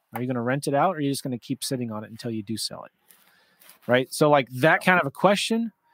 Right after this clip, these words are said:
Speaker 1: you can, you know, have in a list of questions. Another one might be like, um, "What's more important to you, Mister Seller, to sell it at the highest price possible or to sell it as fast as possible? What's more important to you?"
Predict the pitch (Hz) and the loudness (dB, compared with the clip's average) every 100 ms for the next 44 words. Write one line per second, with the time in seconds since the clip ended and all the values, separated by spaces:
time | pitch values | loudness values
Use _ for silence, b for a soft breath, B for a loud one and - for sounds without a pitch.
0 | B B B B 143 143 151 135 120 _ | B B B B -2 0 0 0 -4 _
1 | 151 131 143 147 139 131 131 - 120 127 | -4 2 4 4 0 -2 -2 -4 -8 -8
2 | 113 120 127 160 165 156 151 147 135 139 | -8 -6 0 2 2 2 0 0 0 0
3 | 135 127 117 127 120 113 107 - _ _ | 2 0 -2 -2 0 -2 -6 -14 _ _
4 | _ _ 165 180 196 175 185 180 151 160 | _ _ -2 2 2 2 0 0 -2 -2
5 | 147 - - 131 127 117 - 139 139 135 | -2 -6 -4 -2 -2 -4 -6 -2 -2 -2
6 | - - 107 131 151 - 160 - 170 170 | -8 -16 -8 -4 -4 -2 -4 0 0 0
7 | - 185 147 127 - 131 123 120 - 117 | -2 -8 -8 -8 -6 -4 -4 -8 -8 -8
8 | 110 - - - - - 92 117 - 123 | -8 -14 -20 -18 -18 -18 _ -16 -10 -6
9 | 120 107 117 110 98 95 | -4 -6 -10 -18 -20 -20